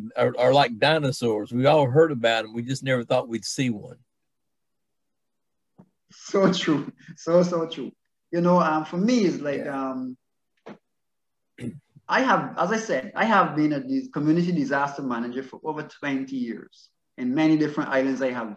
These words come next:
Speaker 2: assisted. And not once has I ever been scared until now. This is the first time I have ever in my entire life been frightened by a, a catastrophe. Literally shaked and cried and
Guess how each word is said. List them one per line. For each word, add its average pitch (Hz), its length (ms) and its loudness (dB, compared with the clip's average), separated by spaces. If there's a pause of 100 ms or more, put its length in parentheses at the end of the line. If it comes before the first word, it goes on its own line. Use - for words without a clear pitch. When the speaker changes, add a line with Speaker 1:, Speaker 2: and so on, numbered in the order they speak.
Speaker 2:
assisted. - 480 -14 (1000)
And 151 220 0
not 185 280 6
once 202 680 2 (100)
has 143 180 -2
I 160 120 -2 (120)
ever 160 260 0
been 139 240 0
scared 127 480 -8 (140)
until 131 420 -4
now. 117 360 -6 (1120)
This 151 160 -8
is 151 120 -4
the 135 120 -6
first 202 640 -6
time 180 220 0
I 165 60 2
have 143 200 -2 (140)
ever 160 680 2
in 131 100 -6
my 139 120 -4
entire 127 400 -6
life 123 420 -6
been 113 180 -6 (320)
frightened 160 440 -2
by 123 120 -4
a, 117 60 -4
a 107 220 -12 (240)
catastrophe. - 480 -12 (560)
Literally 165 840 0 (420)
shaked - 960 -8
and 110 180 -10
cried 147 680 2
and 101 340 -10